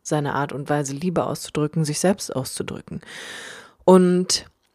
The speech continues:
wenn wir anfangen, so starke Ideen und Vorstellungen davon zu haben, wie jemand sein sollte oder jemand zu sein hat,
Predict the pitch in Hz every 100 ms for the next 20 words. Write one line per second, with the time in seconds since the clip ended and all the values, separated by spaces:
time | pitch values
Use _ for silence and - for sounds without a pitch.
0 | - - 180 180 180 185 226 - 165 156
1 | 156 156 151 151 151 - - 175 190 233
2 | - - 180 180 165 170 180 165 151 151
3 | 147 156 139 156 160 147 156 165 139 135
4 | 127 135 135 139 170 - 117 127 - 139
5 | 139 131 135 143 135 131 143 - 175 -